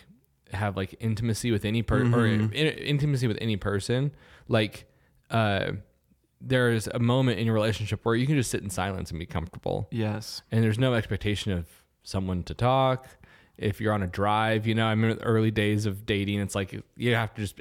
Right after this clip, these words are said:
Speaker 1: act, constantly be asking questions and, like, trying to pull
Speaker 2: Mm.
Speaker 1: stuff out of each other.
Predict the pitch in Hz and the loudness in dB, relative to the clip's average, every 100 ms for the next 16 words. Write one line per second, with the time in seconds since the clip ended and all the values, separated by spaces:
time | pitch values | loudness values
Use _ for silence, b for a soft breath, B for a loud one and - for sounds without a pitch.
0 | - 110 104 113 110 - - 98 98 95 | -10 -8 -4 0 0 -2 -4 -4 -2 -2
1 | 95 92 98 98 - 98 92 95 95 90 | -4 -6 -4 -4 -4 -6 -4 -4 -4 -8
2 | 101 104 92 98 95 87 85 107 107 113 | -6 -4 -2 -2 -4 -4 -4 -2 -2 0
3 | 117 120 123 127 | 0 0 0 0